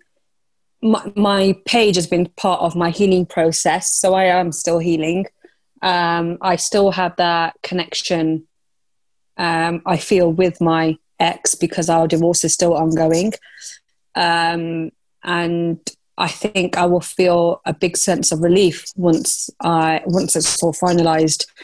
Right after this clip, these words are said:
But I feel like I've got, um, you know, it's just something hanging over my head right now, and that kind of puts me at edge sometimes. Um, and, you know, like I said, I have my good days, I have my bad days. Um, but it's,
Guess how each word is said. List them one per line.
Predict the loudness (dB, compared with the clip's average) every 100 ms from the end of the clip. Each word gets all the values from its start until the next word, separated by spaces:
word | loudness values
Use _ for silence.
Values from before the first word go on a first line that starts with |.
| -20 _
But | -4
I |
feel | 0 2
like | 2 0
I've | -2 -2
got, | -2 -4 -8 _ _ -20 _
um, | -2 0 0 0
you | -2
know, | -2
it's | -2 -4 -4
just | -4
something | -2 -2 -2
hanging | 0 2
over | 2 0
my | -2 -2
head | -4 -2
right | -2 0
now, | -2 -2 -4 _ -20 -14 -4
and | -2 0
that | -2 0
kind | 0
of | 0
puts | -2 0
me | 0
at | 0
edge | -2 -2
sometimes. | -2 -2 0 0 2 0 -2 -10
Um, | -4 0 2 2 0 -2 -8 -16 -20 -20 -20 _ _ _ _ _ _ _ -4
and, | 0 0 2 0 0 0
you | 0
know, | 2
like | 0 0
I |
said, | 0
I | 0
have | 0
my | 0
good | 0
days, | 0 2
I | 2
have | 2
my | 2
bad | 0 0
days. | 2 2 0 -4 -10 -8
Um, | -2 0 0 -2 -4 -8 _ -20 -20 _ _ _ _ _ -20 _
but | -2 -2 0
it's, | 2 2 0 -6 -4 -4 -4 -8